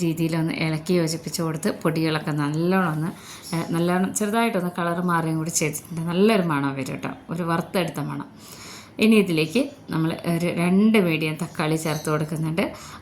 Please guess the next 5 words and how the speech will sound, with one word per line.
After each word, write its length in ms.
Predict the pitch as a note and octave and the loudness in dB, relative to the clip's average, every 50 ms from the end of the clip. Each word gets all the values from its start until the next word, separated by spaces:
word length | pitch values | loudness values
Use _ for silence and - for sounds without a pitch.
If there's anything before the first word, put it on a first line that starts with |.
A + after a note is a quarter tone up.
| - F3+ | -4 -4
അതിനോടൊപ്പം 720 | F3+ F3 G3 F#3+ G#3+ A3 A3 G#3 F#3+ F#3+ - F3+ F3 F3 E3+ | -2 0 2 2 4 2 2 0 -2 -4 -6 -6 -6 -4 -2
തന്നെ 200 | E3+ F3 A3 D#4+ - - - - - - - - - - | -2 0 -2 -2 -4 -8 -16 -20 -20 -20 -20 -14 -8 -4
നമ്മൾ 180 | F3 D#3+ D#3+ E3 F3 F3 | -2 0 0 0 0 0
കഴുകി 420 | G3+ F#3 F#3+ F#3+ G#3 G3 F3+ G#3+ C4 D#4+ - - - - | 0 0 0 2 0 0 0 0 -2 -2 -4 -6 -6 -2
മാറ്റി 260 | E3 D#3+ D#3+ D#3+ - | -2 -2 -2 0 0